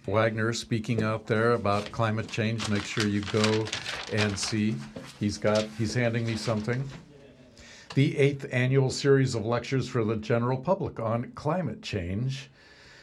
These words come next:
at, oh, it's this month, March twenty-seventh, tw-, sorry, March twenty-second, March twenty-ninth, April fifth, April twelfth, April nineteenth.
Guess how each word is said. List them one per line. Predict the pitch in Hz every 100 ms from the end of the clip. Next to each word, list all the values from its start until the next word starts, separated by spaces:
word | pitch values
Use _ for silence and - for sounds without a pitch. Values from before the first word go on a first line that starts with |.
| - -
at, | 107 113 - - - -
oh, | 196 214
it's | 214 -
this | 143 165 170
month, | 175 180 -
March | 131 156 -
twenty-seventh, | - 156 147 - 156 143 117 82 - -
tw-, | - - _ _ _ -
sorry, | 92 80 90 98
March | 117 135
twenty-second, | - 151 147 - 147 214 214 214 - - - -
March | - 110 -
twenty-ninth, | 131 110 104 139 180 -
April | 110 110 120
fifth, | - 185 190 185
April | 110 104 101
twelfth, | - 160 175 175
April | 113 107 107
nineteenth. | 113 120 - 147 175 180 -